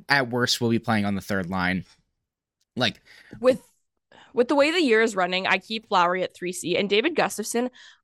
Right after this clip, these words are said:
Speaker 2: I move to the wing with Adam Lowry, I think, because I like more usage of him. And I also think that his defensive, like,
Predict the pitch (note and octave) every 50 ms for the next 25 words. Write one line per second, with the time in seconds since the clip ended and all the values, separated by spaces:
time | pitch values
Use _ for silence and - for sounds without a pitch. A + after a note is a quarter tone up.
0 | _ _ _ _ - G#3 G#3 G3+ G3 F#3+ F#3 F#3+ G3 A3 - - C#4+ C4+ D#4 C#4
1 | G#3+ - F3 E3 E3 F3 G3 A3+ C#4 - _ _ _ _ _ _ _ _ _ _
2 | - F#3+ F#3 F#3+ G3+ F#3 G3+ A#3+ - - - - - - F#3+ F#3+ F#3+ F#3+ F#3+ G3
3 | F#3+ F3+ E3 D#3+ E3 E3+ D#3+ _ - F3+ G#3+ B3+ B3+ - A3+ C4 - - C4 D4+
4 | E4 - - A#3 - B3+ A3+ A3+ G#3 G3+ G3 F#3+ F#3+ F#3 G3+ - - G#3+ G#3 G#3
5 | G#3 G#3 F#3+ F3+ - - G3+ G3+ - A#3 C4+ C#4 C4 B3+ A3+ G#3+ G#3+ - - F3+
6 | F#3+ A3 - G#3 - - - G#3+ G#3 G3+ - G3+ F#3+ F3+ - _ _ _ _ _
7 | _ _ _ _ _ - A#3 A3 A3 G3+ F#3+ F3+ G3+ G#3 G3+ - - F#3+ F#3 F#3+
8 | - - - G3+ G3+ G3+ F#3+ F#3+ - - _ _ _ - G3 F#3 F3+ - - -